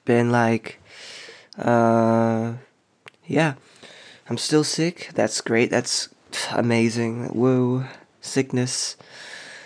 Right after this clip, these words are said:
Um, I'm still working on the tracks. I, I'm getting there. I'm, I'm getting, I'm getting there to almost finishing it. It's just,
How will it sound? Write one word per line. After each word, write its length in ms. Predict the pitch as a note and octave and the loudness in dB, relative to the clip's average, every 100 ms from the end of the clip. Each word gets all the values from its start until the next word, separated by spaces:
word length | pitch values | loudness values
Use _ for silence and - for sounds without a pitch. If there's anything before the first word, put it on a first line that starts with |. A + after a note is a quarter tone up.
| - _ - | -20 _ -2
Um, 880 | B2+ B2+ B2 B2 B2 B2 B2 B2 B2+ _ - - | 2 4 4 2 2 0 -2 -4 -10 _ -12 -6
I'm 120 | B2 | -4
still 200 | - C#3 | 2 4
working 260 | C#3 C#3+ | 4 2
on 80 | C3+ | -2
the 80 | B2+ | -4
tracks. 720 | B2 - C#3+ C#3 - - - | -4 0 2 2 -2 -10 -4
I, 540 | G#2 B2 B2+ B2+ B2+ B2+ | 0 2 4 2 0 0
I'm 180 | C#3 C3+ | -2 -2
getting 340 | C3 G3 F3+ | 2 4 4
there. 180 | C#3 B2+ | 4 2
I'm, 120 | B2 - | 0 0
I'm 240 | C3 C#3 | 0 0
getting, 520 | - E3+ E3+ E3+ E3 - | 2 2 2 2 -2 -2
I'm 120 | C#3+ | -2
getting 260 | D#3+ D#3 | 0 0
there 240 | D3+ D3 D3 | 2 2 0
to 360 | D3 C#3+ C3+ C3 - - - - - - | 2 2 2 0 -10 -20 -20 -20 -12 0
almost 380 | C3+ C3+ C3 | 2 2 0
finishing 460 | - C3 B2 B2+ B2+ | -2 -4 -4 -4 -2
it. 180 | B2+ B2 | -2 -2
It's 180 | A2 - | -6 0
just, 400 | C3 C3 - | 0 0 -8